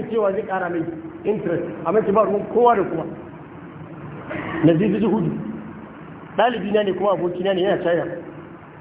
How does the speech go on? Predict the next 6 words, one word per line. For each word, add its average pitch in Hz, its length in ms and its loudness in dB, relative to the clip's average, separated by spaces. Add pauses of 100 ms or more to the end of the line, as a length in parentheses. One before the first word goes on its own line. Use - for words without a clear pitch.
(440)
Fiye 190 160 10
da 156 80 -2
yake. 160 340 4 (2250)
Ya 202 80 8
ce, 254 140 6
"Malam, 269 240 6